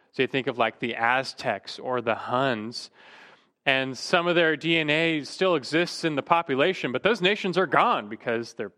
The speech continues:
their ethnicity was lost, their land was lost, their sovereignty is lost, and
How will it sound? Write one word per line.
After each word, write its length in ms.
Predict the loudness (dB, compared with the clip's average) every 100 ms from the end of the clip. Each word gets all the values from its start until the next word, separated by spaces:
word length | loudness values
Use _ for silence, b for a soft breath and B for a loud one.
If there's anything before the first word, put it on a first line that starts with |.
| _ _ -8
their 140 | -8
ethnicity 440 | -4 -4 -4 -2 -2
was 180 | 0
lost, 400 | 2 2 2 -4
their 100 | -8
land 340 | -2 0 0 -2
was 180 | -4 0
lost, 360 | 0 0 -4
their 100 | -16
sovereignty 520 | -4 0 0 -2 -6
is 160 | -6 -2
lost, 340 | 0 0 -2
and 160 | -14